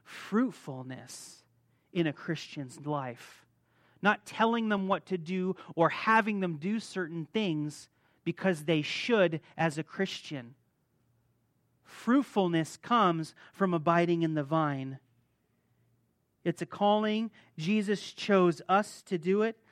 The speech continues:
that we would bear fruit and the fruit would remain. Whenever I bear fruit that's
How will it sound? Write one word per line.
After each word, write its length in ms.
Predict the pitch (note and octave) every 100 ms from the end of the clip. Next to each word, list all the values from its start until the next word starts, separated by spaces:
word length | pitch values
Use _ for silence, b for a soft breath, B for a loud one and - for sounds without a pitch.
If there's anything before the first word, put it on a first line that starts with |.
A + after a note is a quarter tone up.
| b -
that 140 | D#3
we 120 | E3+
would 200 | G3+ F3
bear 220 | D#3+ F#3+ F3+
fruit 380 | - G#3 G#3+
and 100 | F3
the 80 | E3+
fruit 300 | D#3+ G#3+ G#3
would 160 | F#3+ F3+
remain. 420 | F3 F3+ G3+ G3+
Whenever 360 | F3+ F#3+ F#3 F3+
I 160 | F#3+
bear 280 | F#3+ G#3 G#3
fruit 340 | - A3 A3 -
that's 280 | E3 -